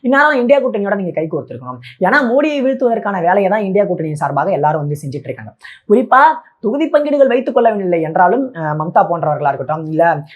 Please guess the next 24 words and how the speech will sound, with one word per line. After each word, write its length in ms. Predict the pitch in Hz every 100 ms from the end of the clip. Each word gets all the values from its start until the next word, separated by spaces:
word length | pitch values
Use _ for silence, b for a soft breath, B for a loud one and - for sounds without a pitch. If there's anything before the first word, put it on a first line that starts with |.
| _
அஹ், 140 | 139
கெஜ்ரிவாலை 360 | 151 180 214 196
கூட 140 | 190
பஞ்சாப்ல 380 | 160 156 175 156
வச்சுக்கல. 300 | 139 143 151
அப்ப 160 | - 285
இது 160 | 233
எல்லாமே 400 | 208 247 277 233 285 - B B
தொகுதி 240 | 240 302 320
பங்கீடுகள் 380 | 311 311 277
இல்லாவிட்டாலும் 560 | 226 247 247 196 202 277
நாங்கள் 300 | 247 262 254
இந்தியா 220 | 233 285
கூட்டணியோட 420 | 269 247 233 233
நெருக்கமாக 400 | 240 220 233 220
இருக்கிறோம், 320 | 214 190 190 170
அப்-, 200 | 160 170
இல்ல 140 | 226 269
அவர்களுக்கு 360 | 208 208 208 208
ஒத்துழைப்பு 320 | 196 254 233
தருகிறோம் 320 | 185 165 135
அப்படின்ட்டு 320 | 143 151 151
சொல்றாங்க. 280 | 143 135 131
ஏன்னா 160 | 170 254